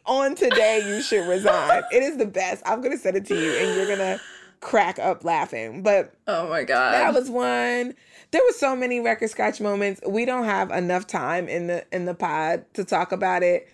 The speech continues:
Speaker 1: The last one I'll mention is Snapchat's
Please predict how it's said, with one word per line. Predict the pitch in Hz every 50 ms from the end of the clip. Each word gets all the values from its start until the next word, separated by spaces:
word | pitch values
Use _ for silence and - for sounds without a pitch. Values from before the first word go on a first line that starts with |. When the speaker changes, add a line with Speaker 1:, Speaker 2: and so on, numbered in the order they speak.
| _ _ _ _
Speaker 1:
The | - 208
last | 202 202 208 202 214 220 220 -
one | 214 196 185
I'll | 180 180 175
mention | 175 175 180 170 - 175 175
is | 170 165 160 165 -
Snapchat's | - - 185 175 175 170 - _ _ _ _ _ _ - - 190 170 147 104 - - - -